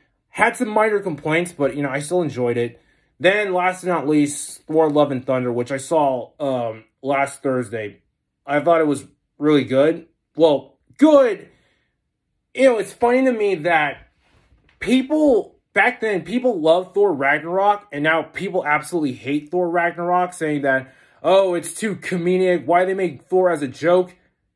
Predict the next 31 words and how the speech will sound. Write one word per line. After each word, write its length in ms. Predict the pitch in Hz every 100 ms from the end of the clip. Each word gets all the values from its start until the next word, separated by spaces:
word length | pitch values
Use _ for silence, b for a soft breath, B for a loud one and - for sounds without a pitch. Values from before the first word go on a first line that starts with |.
| _ _ _ _ _ _ _
You 140 | 202
guys 320 | 247 339 311 -
do 160 | 269
realize 680 | 185 226 220 196 185 175 127
that 500 | 165 160 151 139 _ _ _ _ _ _ _ _ _
you're 220 | 147 220
the 120 | 254
people 400 | - - 226 214
who 80 | 208
made 220 | 185 196
this 160 | 180 139
movie 240 | 180 196
a 40 | 185
success 460 | - 147 196 165
anyway. 560 | - 165 147 123 113 -
And 140 | 156 165
Marvel's 360 | 214 220 180
like, 320 | 175 160 151 b b b
"Hey, 220 | 214 214
people 260 | 151 240 233
like 220 | 208 202
this 140 | 202 143
version 340 | 196 196 185
of 80 | 175
Thor, 260 | 254 240
let's 260 | 170 180 -
put 220 | - 208
in 100 | 202
the 80 | 196
next 320 | 214 233 -
movie." 320 | 196 165 123